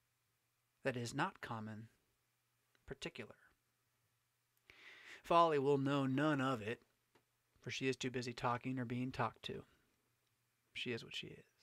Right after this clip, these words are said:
Knowledge is trust. This is logical. But logic is not.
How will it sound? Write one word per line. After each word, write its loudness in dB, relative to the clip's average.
Knowledge 8
is -4
trust. -6
This -4
is -6
logical. 6
But -4
logic 0
is -6
not. -6